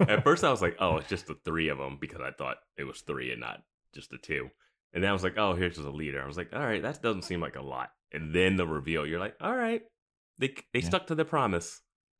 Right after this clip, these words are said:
Speaker 2: Yeah, they got at least forty people there.
Speaker 1: <laughs> Yeah. How did they, how did they show up with horses to Sunnydale?
Speaker 2: Dude,
Speaker 1: <laughs> Like,
Speaker 2: how did
Speaker 1: dude,
Speaker 2: they remain inconspicuous?
Speaker 1: are they from a different dimension? Are they from Earth?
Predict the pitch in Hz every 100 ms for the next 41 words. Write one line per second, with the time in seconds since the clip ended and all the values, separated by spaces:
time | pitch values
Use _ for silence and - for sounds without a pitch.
0 | - 135 170 170 - 254 170 135 110 -
1 | 92 90 87 87 82 92 90 107 98 95
2 | - - - - - 185 269 294 285 285
3 | - _ - 202 254 240 262 - 277 262
4 | 269 262 _ _ 226 202 - - 233 247
5 | 240 - - - 233 - 247 254 262 262
6 | - _ _ _ _ _ _ - 311 98
7 | 98 - 208 - 214 - 214 - - -
8 | - _ _ _ _ 107 107 123 131 135
9 | 107 95 87 92 95 90 98 92 85 -
10 | 92 92 101 98 98 123 143 175 196 190
11 | 175 175 143 151 165 135 117 131 175 190
12 | 185 180 - _ - 117 131 135 131 120
13 | - 143 185 -